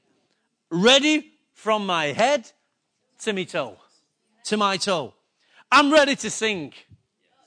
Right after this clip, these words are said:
I'm just ready to sing. I'm ready to raise a tune. Oh, man, that, there's a message right there. I'm ready to flick the switch. See, on this thing here,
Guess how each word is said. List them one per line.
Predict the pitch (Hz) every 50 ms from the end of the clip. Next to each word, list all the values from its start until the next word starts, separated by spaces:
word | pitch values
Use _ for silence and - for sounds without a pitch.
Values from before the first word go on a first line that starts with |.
| _ _ _ _ _ _ _ _ _ _ _ _ _ _ _ _ _ _ _ -
I'm | 214 233 240 214
just | 247 220 175
ready | 220 226 226 220 233
to | 160 196 202
sing. | - - 196 170 147 123 107 - - _ _ _ _ _ _ _ _ _ - _ -
I'm | 226 233 226 226 226
ready | 240 254 262 254 233 214 196 190 -
to | - - 196 185
raise | 185 220 226 220 190 190 180 139 165
a | 170
tune. | - - - 220 208 190 165 143 135 _ _ _ _ _ -
Oh, | - 214 214 202 190 185 175 156 131 127
man, | 127 135 135 135 127 110 95
that, | 170 165 143 -
there's | 165 151
a | 151
message | 170 180 - 156 131
right | 123 143 139 131
there. | 120 123 123 117 101 - _ _ _ _ _ _ _ -
I'm | - 170 190 190
ready | 214 233 254 247 190 180 165 165 - _ _ _ _ _ _ -
to | 202 -
flick | - - 247 269 247
the | 233 262
switch. | - - - 226 196 165
See, | - - 208
on | 202 202 214
this | 240 240 - -
thing | - 247 - 185 180
here, | 175 156 135 135